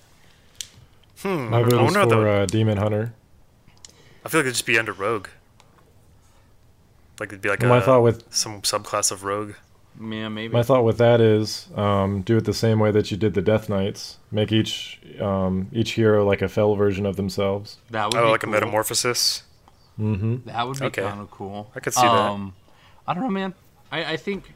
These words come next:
Speaker 3: I know with Magic the Gathering, they have, uh,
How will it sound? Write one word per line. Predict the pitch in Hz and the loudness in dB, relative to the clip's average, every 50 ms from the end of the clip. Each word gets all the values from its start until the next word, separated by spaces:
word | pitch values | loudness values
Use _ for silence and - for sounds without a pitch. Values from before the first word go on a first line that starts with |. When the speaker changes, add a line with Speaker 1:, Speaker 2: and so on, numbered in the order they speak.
| - - | -12 -8
Speaker 3:
I | 147 156 | -6 -6
know | 185 233 | -4 -4
with | 269 262 196 139 | -4 -6 -6 -6
Magic | 147 147 151 156 156 170 - | -4 -4 -4 -4 -4 -8 -14
the | - | -14
Gathering, | 110 101 107 101 101 101 110 120 127 131 127 127 | -10 -8 -6 -6 -6 -6 -6 -8 -8 -10 -10 -10
they | 113 104 | -10 -12
have, | 95 92 104 101 101 101 98 | -10 -10 -10 -8 -8 -10 -10
uh, | 98 101 101 98 95 | -12 -14 -14 -14 -16